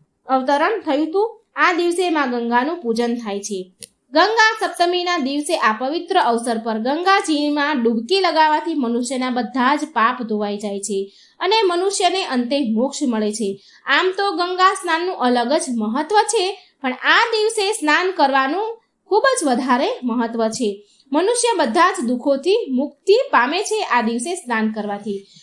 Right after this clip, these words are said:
પુરાણોમાં કહેવાયું છે, ગંગા સાતમના દિવસે ગંગા નદીમાં સ્નાન કરવા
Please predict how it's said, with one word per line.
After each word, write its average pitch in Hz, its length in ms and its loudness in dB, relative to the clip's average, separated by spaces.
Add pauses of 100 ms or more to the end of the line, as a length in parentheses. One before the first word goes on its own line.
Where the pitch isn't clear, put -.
(220)
પુરાણોમાં 480 640 2
કહેવાયું 403 440 2
છે, 415 220 0
ગંગા 330 280 2
સાતમના 370 580 0
દિવસે 330 380 0
ગંગા 339 540 2
નદીમાં 349 340 0
સ્નાન 262 340 0
કરવા 302 320 2